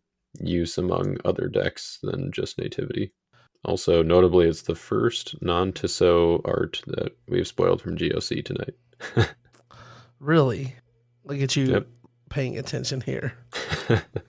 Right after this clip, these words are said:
Speaker 2: And then two of, two of the Israel's Deliverance were also Tissot art.
Speaker 1: Oh, yeah, yeah.
Speaker 2: That'll bring us to Simeon the Devout, and this guy is dual brigade good,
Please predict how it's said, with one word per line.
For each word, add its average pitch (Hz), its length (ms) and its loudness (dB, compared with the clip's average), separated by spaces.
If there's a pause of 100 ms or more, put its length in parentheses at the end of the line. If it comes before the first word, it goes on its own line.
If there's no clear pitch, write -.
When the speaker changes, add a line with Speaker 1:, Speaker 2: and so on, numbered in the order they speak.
(800)
Speaker 2:
And 147 200 2
then 139 340 2
two 190 280 4
of, - 260 2
two 175 220 4
of 147 200 2
the 131 420 -2 (800)
Israel's 139 380 2
Deliverance 131 500 0
were 76 140 -6
also 131 440 -2 (300)
Tissot 131 380 0
art. - 320 -2 (500)
Speaker 1:
Oh, 78 220 2
yeah, 82 180 2 (140)
yeah. 98 200 -8 (320)
Speaker 2:
That'll 151 180 4
bring 147 240 2
us 131 140 0
to 139 200 0
Simeon 190 640 2 (100)
the 143 140 -4
Devout, 139 720 -2 (320)
and 131 500 0 (180)
this 147 240 0
guy 131 340 2
is 135 180 2
dual 143 260 6
brigade 139 560 0
good, 160 460 2